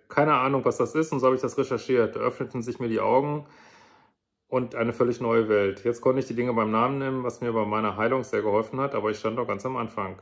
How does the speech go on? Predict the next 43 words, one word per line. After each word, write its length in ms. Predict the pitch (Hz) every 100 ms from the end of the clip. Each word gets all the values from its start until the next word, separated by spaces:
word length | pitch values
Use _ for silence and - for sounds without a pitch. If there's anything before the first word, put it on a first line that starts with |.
| -
Nach 140 | 110
etwa 240 | 123 - 110
einem 140 | 107
Jahr 220 | 110 135
toxischem 400 | - 113 - 117
Liebeskummers 720 | 123 156 156 156 151 151 - - - - - - - _
hatte 180 | - 143
ich 80 | 170
plötzlich 320 | 147 143 123
das 160 | 131 123
starke 240 | 131 135
Verlangen 380 | 131 123 120 123
nach 120 | 113
Liebe 420 | 117 135 165 190 196 165 -
und 120 | 127 113
hatte 260 | 120 147
so 120 | 120 117
eine 240 | 120 117
Dame, 760 | 107 104 117 127 127 131 131 120 _ _ _
und 100 | 120
so 180 | 135 143
habe 160 | 156 156
ich 120 | 135
eine 180 | 127 123
Dame 260 | 117 117
kontaktiert, 580 | 120 113 123 - - 120
die 20 |
ich 80 | 113
von 180 | 117 110
Weitem 460 | 107 107 113 113 110
kannte. 520 | - 113 110 95 95 _ _ _ - - - _ _
Sie 60 | 123
hat 80 | 120
mir 80 | 120
ihre 100 | 113
Telefonnummer 560 | 120 117 139 147 139
gegeben 400 | 127 120 131 131
und 100 | 117
so 140 | - 101
haben 180 | 110
wir 80 | 120
miteinander 680 | 113 117 110 101 95 104 120
geschrieben. 1500 | 120 151 - - - 104 107 113 117 110 104 98 95 92